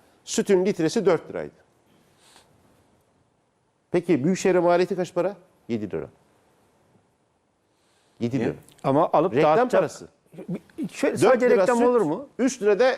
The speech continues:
Speaker 1: e, İstanbul Büyükşehir Belediye Başkanı'nın reklam parası.
Speaker 2: Hayır, rek-, sütü aldı, onu ihtiyaç sahibine dağıtması gerekiyor. Yani dağıtım masrafı değil mi?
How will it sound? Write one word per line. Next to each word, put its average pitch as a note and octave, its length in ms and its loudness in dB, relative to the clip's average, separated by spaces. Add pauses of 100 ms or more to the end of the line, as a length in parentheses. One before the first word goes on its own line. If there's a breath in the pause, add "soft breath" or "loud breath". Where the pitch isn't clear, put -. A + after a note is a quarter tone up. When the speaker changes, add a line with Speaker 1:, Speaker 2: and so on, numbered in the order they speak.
(260)
Speaker 1:
e, E3 120 2
İstanbul G#3 380 -2
Büyükşehir G#3 340 -2
Belediye F#3 320 2
Başkanı'nın F#3+ 280 -2
reklam E3+ 280 0
parası. G2 380 -8 (560 soft breath)
Speaker 2:
Hayır, D#3 180 0
rek-, E3 440 -4
sütü G#3 300 -2
aldı, G#3 560 2 (200)
onu G#3+ 440 0
ihtiyaç G#3 380 -2
sahibine G3 420 -2
dağıtması F3+ 460 -2
gerekiyor. B2 380 -2
Yani A#2 120 -8
dağıtım C#3+ 340 -2
masrafı C#3+ 440 -6
değil B3 140 -4
mi? C3+ 180 -6